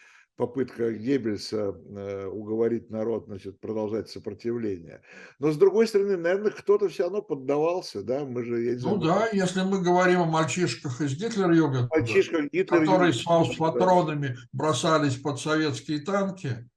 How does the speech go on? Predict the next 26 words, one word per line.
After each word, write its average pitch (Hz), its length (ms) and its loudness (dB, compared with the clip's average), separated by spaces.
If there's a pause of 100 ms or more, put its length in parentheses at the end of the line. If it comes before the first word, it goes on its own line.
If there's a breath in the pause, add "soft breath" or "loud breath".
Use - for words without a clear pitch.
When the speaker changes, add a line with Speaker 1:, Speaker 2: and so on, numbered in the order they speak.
(640)
Speaker 2:
то 214 100 0
это, 190 140 -2
пожалуй, 185 480 6
единственное, 160 880 -2 (160)
на 139 120 -2
кого 156 300 4
действовала 127 840 0
эта 120 140 -8
пропаганда, 120 720 -4
потому 135 180 -2
что 131 200 -8
на 131 200 -2
Speaker 1:
Можно 165 160 0
сказать, 170 220 4
что 160 100 6
они 170 160 4
жертвы 151 460 4
этой 135 240 2
пропаганды. 107 600 -4
Speaker 2:
Точно, 160 720 -2
жертвы 160 500 0
в 123 160 -2
прямом 143 380 2
смысле 135 500 -6
этого 120 260 -6
слова. 101 440 -12